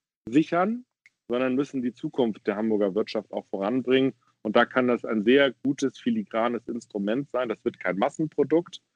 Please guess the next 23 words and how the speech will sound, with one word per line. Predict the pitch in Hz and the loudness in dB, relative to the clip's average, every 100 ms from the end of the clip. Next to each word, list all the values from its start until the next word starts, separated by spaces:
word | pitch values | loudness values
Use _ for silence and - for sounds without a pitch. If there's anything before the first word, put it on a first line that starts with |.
| _ _ - | _ _ -2
aber | 117 123 | 2 2
das | 120 - | 0 -6
wird | 113 | -8
etwas, | 127 - 120 | -8 -6 -6
was | 117 - | -8 -8
gerade | - 120 120 | -2 0 -2
in | 107 | -4
der | 113 110 | -4 -4
Szene, | - 117 110 | -2 -2 -2
glaube | 98 104 101 | -2 -2 -4
ich, | |
uns | - 98 | -8 -8
helfen | 107 117 - 101 | 0 0 0 -4
wird, | 98 110 - - _ _ - | 2 2 0 -16 _ _ 0
äh, | 110 104 | 2 4
dass | 110 | 0
die | - 123 | -2 -2
Unternehmen | 110 107 107 117 117 | 0 0 2 2 2
auch | 113 | 0
da | - | 0
eine | 113 110 | 0 0
Zukunft | - 101 - - | -4 -10 -12 -12
haben. | 85 82 | -8 -8